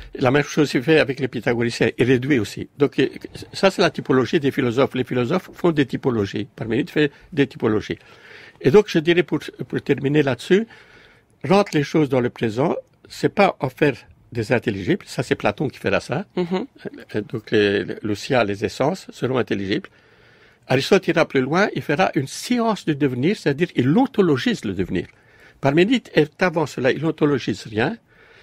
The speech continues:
Speaker 1: il crée pas une science des idées, tout simplement, il crée par la pensée la possibilité de penser le réel en stabilisant les choses pour pouvoir créer une conception du réel. Donc une stabilisation qui n'est pas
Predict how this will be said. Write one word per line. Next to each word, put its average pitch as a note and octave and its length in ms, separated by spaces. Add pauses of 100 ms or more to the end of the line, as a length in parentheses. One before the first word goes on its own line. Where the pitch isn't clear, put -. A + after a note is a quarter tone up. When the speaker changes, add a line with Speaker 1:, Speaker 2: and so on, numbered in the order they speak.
Speaker 1:
il C3 120
crée D3 180
pas F3 180
une D3+ 80
science C#3+ 420 (260)
des A2+ 240
idées, C3 320 (200)
tout - 100
simplement, D3 540 (640)
il C3+ 140
crée E3 360 (280)
par G3+ 100
la F3 140
pensée D#3 500 (100)
la A2+ 120
possibilité E3 680
de E3+ 60
penser D3 340
le C3 120
réel C3+ 280 (180)
en C#3 220
stabilisant D3+ 600
les A#2+ 120
choses D3 320
pour - 160
pouvoir C3 320
créer C#3 380 (220)
une C3+ 100
conception B2 680
du A#2 140
réel. G2+ 280 (580)
Donc C#3+ 200
une F3 80
stabilisation D3 680
qui - 120
n'est D3 100
pas D3+ 300